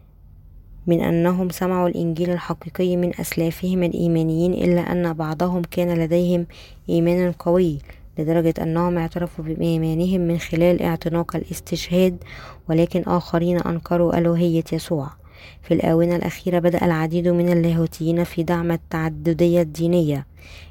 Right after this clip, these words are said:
ادعاءاتهم هي أنه يمكن أن يخلص الناس من الخطية ويدخلون الجنة حتى لو كانوا يؤمنون بديانات مختلفة غير المسيحية. الكاثوليكية هي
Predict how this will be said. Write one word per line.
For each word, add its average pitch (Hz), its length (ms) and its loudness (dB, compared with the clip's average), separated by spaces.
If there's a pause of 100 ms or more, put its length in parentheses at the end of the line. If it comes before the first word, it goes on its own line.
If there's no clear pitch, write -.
ادعاءاتهم 165 1040 0
هي 170 340 2
أنه 170 300 2
يمكن 180 340 -2
أن 165 240 -4
يخلص 170 400 -2
الناس 165 360 -2
من 175 200 2
الخطية 170 600 0 (480)
ويدخلون 170 580 0
الجنة 175 440 2
حتى 175 400 -4
لو 165 160 2
كانوا 175 300 0
يؤمنون 170 480 0
بديانات 160 640 -2
مختلفة 165 760 -2 (460)
غير 170 320 4
المسيحية. 165 800 -4 (500)
الكاثوليكية 165 880 0
هي 175 340 0